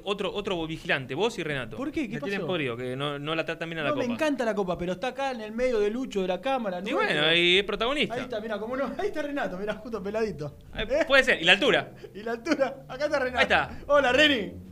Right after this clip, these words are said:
Speaker 1: Junto con Renato
Speaker 2: ¿Cómo
Speaker 1: haci-,
Speaker 2: estás?
Speaker 1: haciendo Muy Independiente. Entonces, bueno, le estaba hablando a mi gente.
Speaker 2: <laughs> Yo necesito cinco minutos de tanda, ¿eh?
Speaker 1: Yo
Speaker 2: Tengo
Speaker 1: ne-,
Speaker 2: una, una lista.
Speaker 1: yo necesito noventa asambleístas que me digan si vienen por la misma plata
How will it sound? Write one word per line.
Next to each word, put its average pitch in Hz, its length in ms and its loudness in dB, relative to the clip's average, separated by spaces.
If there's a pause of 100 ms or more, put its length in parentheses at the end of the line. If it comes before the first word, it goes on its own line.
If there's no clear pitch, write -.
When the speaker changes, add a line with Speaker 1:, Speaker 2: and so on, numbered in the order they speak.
(300)
Speaker 1:
Junto 190 240 -2
con 196 160 2
Renato 233 220 -2
Speaker 2:
¿Cómo 269 120 2
Speaker 1:
haci-, 233 80 0
Speaker 2:
estás? 196 340 0
Speaker 1:
haciendo 190 320 -10
Muy 196 160 -8
Independiente. 135 540 -12 (840)
Entonces, 190 360 -2
bueno, 190 160 0
le 175 100 0
estaba 208 200 2
hablando 190 340 0
a 156 60 0
mi 156 100 -6
gente. - 320 0
Speaker 2:
<laughs> 277 60 0 (1500)
Yo 311 140 -4
necesito 254 460 0
cinco 240 280 6
minutos 220 280 6
de 214 80 4
tanda, 175 500 8
¿eh? 196 200 2 (460)
Speaker 1:
Yo 208 120 0
Speaker 2:
Tengo 214 160 2 (100)
Speaker 1:
ne-, 220 60 6
Speaker 2:
una, - 140 0 (260)
una 226 220 0
lista. 226 520 0
Speaker 1:
yo 226 160 -4
necesito 196 400 -4
noventa 202 400 -2
asambleístas 170 580 -4
que 156 120 -8
me 147 120 -2
digan 127 460 -4
si 170 320 -4
vienen 214 320 2
por 165 180 -2
la 165 160 2
misma 190 280 0
plata 196 480 2